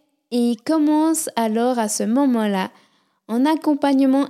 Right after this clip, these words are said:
inconditionnel sur le chemin de la vie avec tous les apprentissages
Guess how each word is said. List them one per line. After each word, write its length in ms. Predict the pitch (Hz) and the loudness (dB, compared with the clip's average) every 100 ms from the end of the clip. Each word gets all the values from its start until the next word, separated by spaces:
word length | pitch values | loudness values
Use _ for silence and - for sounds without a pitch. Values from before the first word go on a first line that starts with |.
| - | -4
inconditionnel 1120 | 339 359 330 294 262 277 254 233 240 262 269 262 - _ _ _ | -4 -2 0 0 0 -2 -2 0 2 2 0 -4 -16 _ _ _
sur 340 | - 277 277 | -4 0 0
le 120 | 226 | 0
chemin 440 | 208 - 302 294 277 | 0 0 2 2 2
de 120 | 226 | 0
la 200 | 214 196 | 0 0
vie 280 | 196 226 254 | -2 -2 -2
avec 460 | 220 208 214 - - | -2 -4 -6 -10 -4
tous 200 | 349 330 | 0 0
les 220 | 254 233 | 0 0
apprentissages 1000 | 240 240 233 214 214 - 233 254 240 | -2 -2 -6 -6 -6 -4 -2 -2 -4